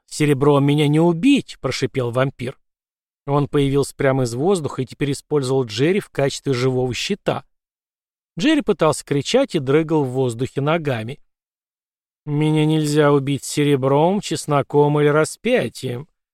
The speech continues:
Я не боюсь солнечного света, только осины, но я не чувствую, чтобы она при тебе была», — продолжал вампир. «Я всё-таки попробую», —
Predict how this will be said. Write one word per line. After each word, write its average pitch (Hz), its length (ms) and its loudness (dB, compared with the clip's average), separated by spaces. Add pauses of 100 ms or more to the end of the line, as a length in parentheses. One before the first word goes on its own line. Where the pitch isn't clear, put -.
(140)
Я 147 240 2
не 202 140 4
боюсь 220 420 2
солнечного 214 680 2
света, 202 720 -2 (400)
только 220 380 4
осины, 196 720 0
но 147 160 2
я 151 180 6
не 180 180 2
чувствую, 285 540 -4
чтобы 143 300 0
она 139 240 2
при 139 180 -2
тебе 135 320 -2
была», — 160 400 2 (320)
продолжал 127 560 0
вампир. 151 480 -4 (1300)
«Я 240 140 0
всё-таки - 280 -6
попробую», — 147 600 2